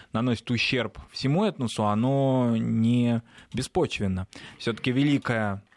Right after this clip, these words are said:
миссия и великая роль, великое значение средств массовой информации — доносить эту информацию. Но уж как её, конечно, кто понимает и как её считывает, это,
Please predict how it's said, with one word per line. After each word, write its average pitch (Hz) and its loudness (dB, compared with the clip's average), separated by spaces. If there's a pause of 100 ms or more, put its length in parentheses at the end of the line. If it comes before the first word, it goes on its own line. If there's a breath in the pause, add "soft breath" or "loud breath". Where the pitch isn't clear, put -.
(300 soft breath)
миссия 113 2
и 107 4
великая 110 2
роль, 120 2
великое 107 0
значение 107 0
средств 110 -4
массовой 110 0
информации — 139 -2
доносить 123 0
эту 180 -2
информацию. 117 -2 (400 loud breath)
Но 120 2
уж 127 -2
как 139 -6
её, 143 0
конечно, 143 -4
кто - -2
понимает 143 0
и 120 -6
как - -6
её 131 2
считывает, 139 -2
это, 151 -2